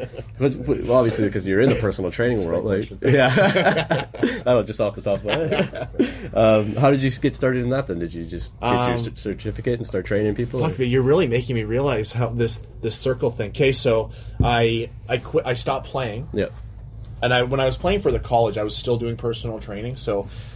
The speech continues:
Speaker 2: as soon as I finished really playing, kinda always liked working out, always into
Speaker 1: Yeah, of
Speaker 2: fitness.
Speaker 1: course. You're always around. You know
Speaker 2: Yeah,
Speaker 1: guys that are working
Speaker 2: yeah, and
Speaker 1: out
Speaker 2: I was
Speaker 1: too.
Speaker 2: always
Speaker 1: Yeah,
Speaker 2: the,
Speaker 1: yeah.
Speaker 2: the,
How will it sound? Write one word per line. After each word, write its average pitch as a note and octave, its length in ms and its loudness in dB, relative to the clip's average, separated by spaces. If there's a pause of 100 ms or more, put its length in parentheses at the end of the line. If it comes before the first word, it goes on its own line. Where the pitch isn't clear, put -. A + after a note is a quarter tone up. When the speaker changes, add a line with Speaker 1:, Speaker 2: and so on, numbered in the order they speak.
(140)
Speaker 2:
as - 60 -6
soon D#3+ 160 4
as C3+ 100 4
I A2+ 80 4
finished A#2 480 -2
really A#2 280 4
playing, A2 520 -6 (320)
kinda E3+ 180 0
always A#2+ 360 2
liked A2 260 0
working A2 300 -2
out, G2+ 180 -2
always A2 300 0
into G#2 160 -8 (120)
Speaker 1:
Yeah, A#2 160 4
of F2+ 60 0
Speaker 2:
fitness. A2+ 60 -6 (100)
Speaker 1:
course. D#2+ 140 -4
You're A#2 160 6
always F#2+ 200 4
around. F2+ 280 0
You G#2 80 0
know F#2+ 140 4
Speaker 2:
Yeah, D3 220 4
Speaker 1:
guys A2 80 0
that G2 100 2
are - 20 2
working D#3+ 140 4
Speaker 2:
yeah, C#3 140 2
and D3 80 2
Speaker 1:
out F#3 80 4
Speaker 2:
I - 20 8
was F#3+ 120 6
Speaker 1:
too. E3 60 4
Speaker 2:
always D3 340 4
Speaker 1:
Yeah, G#2 60 2
Speaker 2:
the, B2 100 4
Speaker 1:
yeah. B2 60 4
Speaker 2:
the, A#2 220 -2